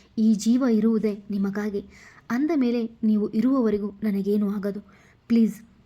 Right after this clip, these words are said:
ನೀವು ಸಮಾಧಾನದಿಂದಿರಿ, ನಗುತ್ತಾ ಆರಾಮಾಗಿರಿ" ಎಂದು ಪ್ರೀತಿಯಿಂದ ನುಡಿದಾಗ ಅವಳನ್ನ ತಬ್ಬಿದ.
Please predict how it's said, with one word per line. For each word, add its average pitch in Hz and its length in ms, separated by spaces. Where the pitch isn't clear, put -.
ನೀವು 226 180
ಸಮಾಧಾನದಿಂದಿರಿ, 202 1040
ನಗುತ್ತಾ 240 480
ಆರಾಮಾಗಿರಿ" 202 460
ಎಂದು 220 180
ಪ್ರೀತಿಯಿಂದ 247 640
ನುಡಿದಾಗ 196 460
ಅವಳನ್ನ 196 300
ತಬ್ಬಿದ. 196 300